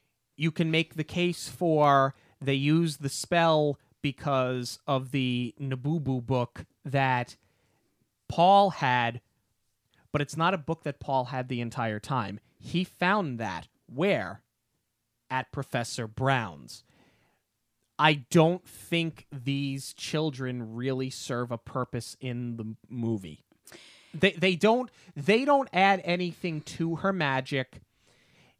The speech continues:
This would have made a lot more sense if this was Paul's storybook,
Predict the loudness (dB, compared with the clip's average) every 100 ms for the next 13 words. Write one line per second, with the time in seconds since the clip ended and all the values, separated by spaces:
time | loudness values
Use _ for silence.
0 | _ -8 2 2 2 -2 -2 0 2 2
1 | 4 4 4 0 0 -2 -4 -4 -6 -6
2 | -4 -4 -6 -8 -10 -12 -2 2 2 0
3 | -8 -14 -6 -2 -2 -2 0 0